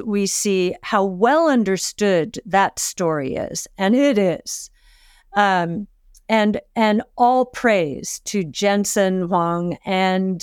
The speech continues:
his incredible team. Uh, you know, they have done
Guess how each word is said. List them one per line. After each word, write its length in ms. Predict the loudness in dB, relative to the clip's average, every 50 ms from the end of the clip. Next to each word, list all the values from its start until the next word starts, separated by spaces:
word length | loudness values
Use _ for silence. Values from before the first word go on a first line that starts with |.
| -6 -6 -2
his 500 | 0 0 2 2 2 0 0 -2 -6 -8 -8 _
incredible 800 | -4 -4 -4 -6 _ -16 -8 -2 0 2 2 2 0 0 -2 -2
team. 540 | -2 -4 -4 -2 -2 -2 -2 -2 -4 -4 -8 -10 _ _ _ _ _ _ _ _ -2
Uh, 320 | 0 2 2 2 2 0 -2
you 140 | -2 -2 0
know, 240 | 2 2 0 0 -2
they 320 | -4 -2 0 2 2 2
have 340 | 2 2 2 2 0 -2 _
done 460 | 0 2 2 2 0 -2 -2 -4 -8